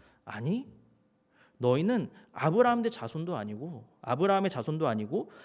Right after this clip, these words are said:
아버지의 집에 거할 수도 없는 죄의 종이다." 이렇게 말씀을 하세요. 즉, 예수님께서는 율법의 행위로는 하나님의 백성이 될 수도 없고, 율법의 행위로는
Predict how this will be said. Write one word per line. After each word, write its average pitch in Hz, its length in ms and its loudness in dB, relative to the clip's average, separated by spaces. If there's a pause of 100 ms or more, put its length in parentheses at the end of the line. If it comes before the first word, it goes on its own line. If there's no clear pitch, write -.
(180)
아버지의 214 580 6
집에 139 640 -2
거할 175 320 2
수도 185 300 -2
없는 120 460 -6 (560)
죄의 120 500 -6
종이다." 110 560 -10 (460)
이렇게 127 260 -4
말씀을 113 400 -6
하세요. 117 220 -12 (800)
즉, - 440 -2 (400)
예수님께서는 143 920 0 (360)
율법의 240 520 8
행위로는 254 640 6 (260)
하나님의 294 520 4
백성이 185 440 2
될 127 160 0
수도 180 260 2
없고, 170 460 2 (340)
율법의 233 460 6
행위로는 254 680 4